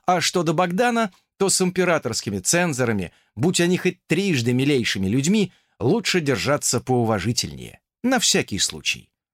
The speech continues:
На Аллаха надейся, а верблюда привязывай.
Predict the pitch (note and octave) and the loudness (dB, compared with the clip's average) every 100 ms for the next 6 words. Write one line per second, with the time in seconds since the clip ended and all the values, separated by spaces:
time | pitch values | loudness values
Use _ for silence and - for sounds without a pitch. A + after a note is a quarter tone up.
0 | - C#3+ D#3 C3+ A2+ G2 G#2 C3+ D#3+ G#3+ | -2 2 2 2 0 -2 -2 0 0 0
1 | F#3+ A3 G#3+ _ - D3 E3 E3+ F3 F#3 | 2 0 -2 _ -4 0 2 2 0 0
2 | D#3+ A#2 G#2 A#2+ E3 F#2+ D#2 C#3+ F2 | 0 -2 -2 -2 -2 -2 -4 -6 -8